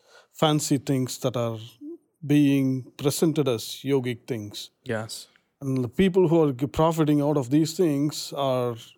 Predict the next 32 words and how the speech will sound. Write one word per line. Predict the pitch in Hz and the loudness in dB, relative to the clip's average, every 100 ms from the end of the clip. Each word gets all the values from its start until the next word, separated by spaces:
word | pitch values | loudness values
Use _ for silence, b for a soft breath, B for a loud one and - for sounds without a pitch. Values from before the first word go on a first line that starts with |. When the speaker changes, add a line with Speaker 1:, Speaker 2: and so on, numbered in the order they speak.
| 190 117 | -16 0
Speaker 1:
doing | 165 202 185 | 2 4 2
it | - | 2
so | 190 185 | 2 4
trickily | 170 160 160 139 | 2 0 0 0
that | 139 127 _ _ _ _ | 0 -4 _ _ _ _
once | 147 175 170 | -2 0 2
you | 160 | 4
get | 180 | 4
in | 175 | 4
there, | 156 156 | 4 4
you | 143 | 4
won't | 147 165 151 | 2 2 4
be | 147 | 2
able | 151 139 | 4 2
to | 131 127 | 0 -2
recognize | 127 123 131 127 123 113 | -2 -2 -4 -2 -4 -6
that | 120 107 | -10 -6
it's | 117 - | -8 -8
a | 110 | -12
trick. | - 113 - - _ _ - | -10 -14 -14 -20 _ _ -10
Speaker 2:
Yeah. | 117 104 | -8 -8
Speaker 1:
That's | - - | -8 -8
the | - 143 | -4 0
whole | 147 135 | 0 0
po-, | 147 131 | -2 -2
point | 123 143 | -2 -4
of | 120 | -4
the | 120 | -8
trick. | 123 - _ _ - _ _ - | -10 -12 _ _ -20 _ _ -6
Speaker 2:
Right. | 120 110 | -4 0
Speaker 1:
You, | 147 220 202 | 0 -2 -4
you, | 160 147 | -6 -8